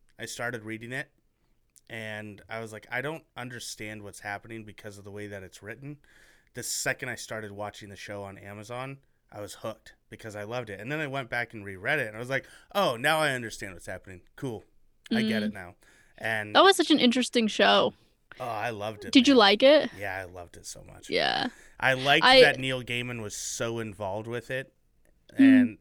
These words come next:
Speaker 1: to the point where he's like, "I'm never letting anyone make a T V show or movie based off of my books because I have to do so much work to make sure they don't ruin it."
Speaker 2: Yeah.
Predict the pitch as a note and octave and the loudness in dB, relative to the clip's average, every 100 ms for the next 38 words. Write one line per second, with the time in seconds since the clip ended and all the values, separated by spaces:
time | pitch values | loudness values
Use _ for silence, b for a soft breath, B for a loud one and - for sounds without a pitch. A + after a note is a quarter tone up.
0 | _ - C#3 C3 - B2 A#2 A2+ G#2+ G#2+ | _ -10 -8 -6 -6 -6 -4 -6 -6 -6
1 | A2 G#2 - A2 G#2+ A2 A#2 A2 A2 G#2 | -6 -6 -8 -6 -4 -6 -6 -6 -6 -8
2 | G2+ G#2 G2+ G2 G2 F#2+ F#2+ - _ _ | -10 -10 -10 -10 -12 -12 -14 -18 _ _
3 | _ _ _ _ G#2 - A2 A2 G#2+ - | _ _ _ _ -12 -10 -10 -8 -8 -8
4 | G#2 G2 G2+ G2 F#2+ - G2+ F#2+ A2+ G2+ | -6 -6 -8 -10 -14 -10 -10 -8 -8 -8
5 | G2 G2 F#2 F2 G#2 G2 - - F#2 - | -8 -12 -10 -8 -10 -10 -18 -20 -20 -14
6 | G2+ F2+ - _ _ _ _ _ - A2+ | -12 -12 -16 _ _ _ _ _ -6 -2
7 | B2 - A2+ A2 G#2 - - A2 A2+ A#2 | -2 -4 -10 -10 -8 -6 -6 -4 -4 -6
8 | G#2+ - G2 G2+ G2 - G#2+ F#2+ - - | -8 -12 -12 -12 -12 -16 -14 -14 -12 -12
9 | G2+ F#2+ F2+ G2 G2 F#2 F#2 F#2 F2 F2 | -10 -12 -12 -12 -12 -14 -14 -12 -14 -18
10 | - - _ _ _ _ _ - C#4 G#3+ | -20 -20 _ _ _ _ _ 0 4 6
11 | A#3+ | 4